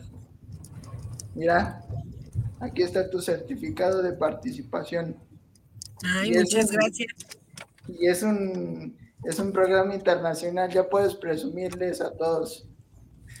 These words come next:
Speaker 2: Me parece perfecto y está muy bonito.
Speaker 1: No, bueno, este, bueno, pues, ¿qué te puedo decir? Que, bueno, pues, ya,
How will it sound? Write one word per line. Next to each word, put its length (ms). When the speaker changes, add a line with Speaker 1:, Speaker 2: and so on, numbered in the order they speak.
Speaker 2:
Me 240
parece 460
perfecto 760
y 160
está 220
muy 160
bonito. 600
Speaker 1:
No, 180
bueno, 520
este, 880
bueno, 400
pues, 200
¿qué 120
te 140
puedo 280
decir? 500
Que, 160
bueno, 540
pues, 180
ya, 120